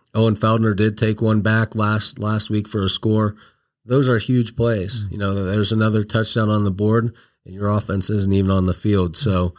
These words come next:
Speaker 1: offense can win or lose games, you know, 'cause then you, if, even if you don't score, you can, you can get in good field position. If, if you're down there near your goal line,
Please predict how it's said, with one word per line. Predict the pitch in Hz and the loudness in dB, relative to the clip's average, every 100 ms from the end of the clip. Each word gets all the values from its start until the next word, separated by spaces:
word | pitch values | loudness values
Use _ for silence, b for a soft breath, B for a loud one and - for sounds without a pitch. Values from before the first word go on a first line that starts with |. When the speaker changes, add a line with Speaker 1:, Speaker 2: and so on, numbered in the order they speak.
| b b b _ | b b b _
Speaker 1:
offense | 113 113 113 110 104 | 0 0 0 -2 -2
can | 101 92 | -2 0
win | 104 | 2
or | 101 | 2
lose | 95 95 92 | 2 0 0
games, | 101 101 101 92 | 0 0 0 0
you | 95 | -2
know, | 92 92 | -2 -4
'cause | - 107 | -8 -4
then | 101 104 | -2 0
you, | 101 - | 0 -2
if, | - 110 | -6 -4
even | - 156 143 | 0 2 2
if | - | 0
you | |
don't | 107 123 | 2 2
score, | - 101 104 | 0 -2 0
you | 113 | 0
can, | 110 101 | 0 -4
you | 107 120 | -4 -6
can | 113 98 | -8 -2
get | 117 95 | -2 -2
in | 98 | 0
good | 107 95 | -2 0
field | 120 110 107 | 0 0 -4
position. | 101 104 98 82 80 b b b b b | -8 -6 -4 -4 -8 b b b b b
If, | - - | -16 -10
if | - | -10
you're | 110 117 | -4 -2
down | 113 113 110 | 0 2 2
there | 110 110 | 2 2
near | 107 107 | 4 4
your | 107 | 2
goal | 98 120 110 | 2 2 4
line, | 104 98 98 | 2 0 -2